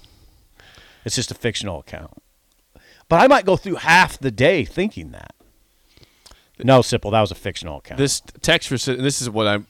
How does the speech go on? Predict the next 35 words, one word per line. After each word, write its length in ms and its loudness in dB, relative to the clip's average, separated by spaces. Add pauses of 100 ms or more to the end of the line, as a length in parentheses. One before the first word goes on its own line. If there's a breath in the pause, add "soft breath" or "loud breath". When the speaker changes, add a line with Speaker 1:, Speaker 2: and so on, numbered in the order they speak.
(100)
Speaker 2:
what 120 -4
I've 80 -6
been 160 -8
preaching 340 -6
now 140 -2
for 100 -6
a 40 -4
couple 300 -6
years. 380 -8
Uh, 200 -6
texter 360 -6
says, 300 -2
"How 200 0
the 160 -2
average 360 0
person 300 -4
consumes 460 -4
information 520 -6
today. 260 -2
We 160 -4
want 420 -2
easy 460 -4
and 180 -6
quick 380 -6
info. 480 2
I 100 0
don't 160 0
see 140 -4
many 320 -2
that 180 0
will 120 0
dig 260 0
into 160 0
something. 500 -4
Technology 800 -2